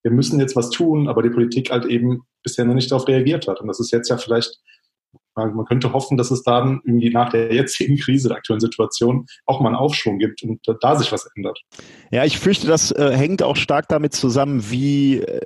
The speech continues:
Speaker 2: akut und wie drängend die Krisen sind. Also, ähm, leider sind unsere Politiker ja immer so ein bisschen darauf bedacht, in Wahlperioden zu denken. Und ich fürchte, die Klimakrise ist einfach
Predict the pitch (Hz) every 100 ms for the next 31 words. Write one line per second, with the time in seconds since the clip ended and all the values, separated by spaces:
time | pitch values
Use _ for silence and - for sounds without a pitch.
0 | - 120 - - 170 160 135 123 123 120
1 | 131 143 107 110 - - 104 101 104 101
2 | 101 98 101 101 110 113 113 113 113 113
3 | 113 113 113 110 135 175 156 143 139 139
4 | 135 - - - 131 147 127 123 - 135
5 | 143 147 139 131 131 135 123 117 147 160
6 | 143 135 - - - - 123 131 147 -
7 | 120 131 92 - 131 131 127 117 113 104
8 | 110 123 143 147 - _ _ - 123 113
9 | 113 113 113 113 - 117 101 104 117 -
10 | 170 - _ _ _ _ - 120 120 151
11 | 180 151 139 170 196 165 170 156 156 151
12 | 151 160 147